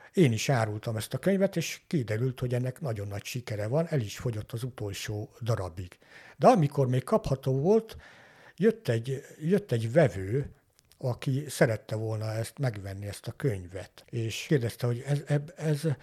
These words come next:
tényleg föl lehet éleszteni halottakat, meg megidézni halottakat?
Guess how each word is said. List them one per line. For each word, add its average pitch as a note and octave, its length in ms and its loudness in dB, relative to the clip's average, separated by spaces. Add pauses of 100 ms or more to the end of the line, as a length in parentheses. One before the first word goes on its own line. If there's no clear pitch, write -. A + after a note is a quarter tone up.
(120)
tényleg F3 380 6
föl D3+ 260 4
lehet D#3 300 4
éleszteni D3+ 500 2
halottakat, C3+ 840 0
meg G#2+ 280 -4 (340)
megidézni B2+ 760 2
halottakat? B2+ 920 0